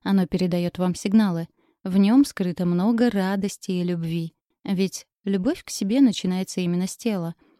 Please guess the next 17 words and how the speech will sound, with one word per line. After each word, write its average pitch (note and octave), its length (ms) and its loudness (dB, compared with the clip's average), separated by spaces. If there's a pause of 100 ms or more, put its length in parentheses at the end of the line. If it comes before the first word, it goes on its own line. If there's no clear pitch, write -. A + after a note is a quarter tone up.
(220)
Это C4+ 280 4
то, A#3+ 240 0
что F#3+ 240 -4
пришло F3+ 500 -4
с - 100 -6
нами G3 320 2
в F3 40 -2
этот F3 280 -4
мир, G#3 280 2
и E3 160 -4
то, G3+ 240 0
с C4 40 -8
чем F3 280 0
мы E3+ 160 0
уйдем. F#3+ 440 0 (440)
Занятия A3 540 2
сексом, F3+ 600 -4